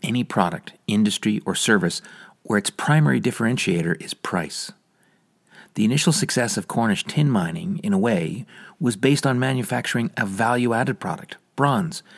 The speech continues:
that utilized the underlying undifferentiated commodity. Bronze not only had monetary value,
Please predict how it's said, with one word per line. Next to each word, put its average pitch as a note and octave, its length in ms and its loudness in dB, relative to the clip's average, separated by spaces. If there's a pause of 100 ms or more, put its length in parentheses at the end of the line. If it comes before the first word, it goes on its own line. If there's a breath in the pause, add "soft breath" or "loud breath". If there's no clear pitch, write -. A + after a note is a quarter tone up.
(180 loud breath)
that G#2+ 120 -2
utilized A#2 600 2
the - 180 0 (120)
underlying A2 800 0 (280 loud breath)
undifferentiated G2+ 920 0
commodity. F#2 560 -4 (840 loud breath)
Bronze C#3+ 560 2
not C#3 180 4
only A#2 180 4
had G2 180 0
monetary G2 640 2
value, - 420 -8